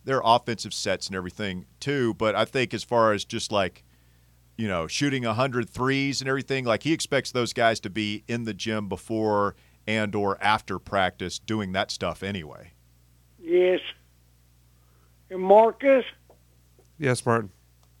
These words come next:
Speaker 2: Have you heard anything on our Celtics making a trade or trading for anybody before the trade deadline ends?
Speaker 3: I haven't heard any particular names.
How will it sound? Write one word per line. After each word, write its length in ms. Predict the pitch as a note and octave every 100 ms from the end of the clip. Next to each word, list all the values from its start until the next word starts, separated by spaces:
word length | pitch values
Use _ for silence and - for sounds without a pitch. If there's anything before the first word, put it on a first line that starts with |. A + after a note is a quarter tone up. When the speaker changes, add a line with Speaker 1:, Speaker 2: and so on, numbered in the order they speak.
| _
Speaker 2:
Have 140 | F#3+ F#3
you 80 | G3+
heard 180 | A#3+
anything 340 | B3 A#3+ G3+ A#3
on 180 | A#3 A#3
our 160 | A3
Celtics 460 | F3 A#3 A#3+ A#3 -
making 280 | G#3 A#3 G#3
a 80 | G3
trade 300 | G3 A#3+ A#3+
or 140 | A3+ F#3
trading 420 | G3 A#3 A#3 G#3
for 140 | F#3+ A3+
anybody 560 | A3+ G#3+ A3 A3+ A3 -
before 280 | - D3 G3
the 100 | G3
trade 300 | E3 A3 A3
deadline 440 | G#3 G#3+ G#3 G#3+ G#3+
ends? 420 | A3 A3+ A3+ F#3+ - - - _ -
Speaker 3:
I 80 | C3
haven't 220 | E3 E3+
heard 360 | D3+ D#3 D#3 C#3+
any 420 | C#3+ C#3+ C#3 C3 - -
particular 500 | A#2+ C#3+ C3 C3 B2
names. 460 | A2+ A#2+ C3 C3+